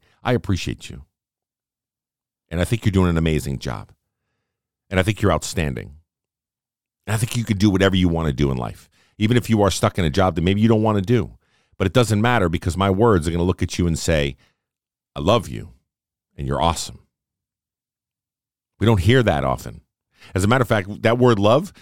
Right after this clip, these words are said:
a lot of times, people are afraid to use it. They're afraid to use it because it has so many layers of things in there.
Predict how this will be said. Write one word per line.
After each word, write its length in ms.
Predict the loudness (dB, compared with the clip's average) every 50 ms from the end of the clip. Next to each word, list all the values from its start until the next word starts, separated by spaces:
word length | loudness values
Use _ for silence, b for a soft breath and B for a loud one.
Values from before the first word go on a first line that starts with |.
| B B B
a 60 | 0
lot 160 | 2 2 2 0
of 80 | -2
times, 720 | -2 -2 0 0 2 0 0 -4 -6 -8 -8 -10 -12 -16 _ _ _ _ _ _ -4
people 240 | -2 0 2 2
are 40 | 2
afraid 300 | 2 2 0 2 2 2
to 80 | 0 -2
use 260 | -2 -2 -2 -2 -2
it. 140 | -6 -8 -10 _ _ _ _ _ _ _ _ -2
They're 80 | 0 0
afraid 320 | 0 2 2 2 2 2
to 60 | 2
use 200 | 2 2 4 4
it 100 | 2 0
because 260 | -2 -2 -2 0 0
it 40 | 2
has 160 | 0 0 0
so 220 | 0 0 0 0 0
many 160 | 0 0 0
layers 480 | 0 0 0 0 0 2 0 0 -2 -2
of 80 | -6
things 400 | -4 -2 0 0 2 2 2 0
in 80 | 0 0
there. 200 | 0 0 -2